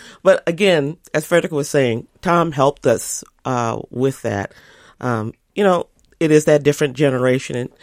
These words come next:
and my father, love him to death, but he always wanted to be Dad. So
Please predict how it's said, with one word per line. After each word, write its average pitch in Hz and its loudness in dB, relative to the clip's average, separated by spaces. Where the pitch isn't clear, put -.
and 147 0
my 147 0
father, 131 -4
love 151 0
him 156 -2
to 131 -4
death, 113 -2
but 143 2
he 196 2
always 147 4
wanted 135 0
to 131 -10
be 127 -6
Dad. 127 -2
So 117 0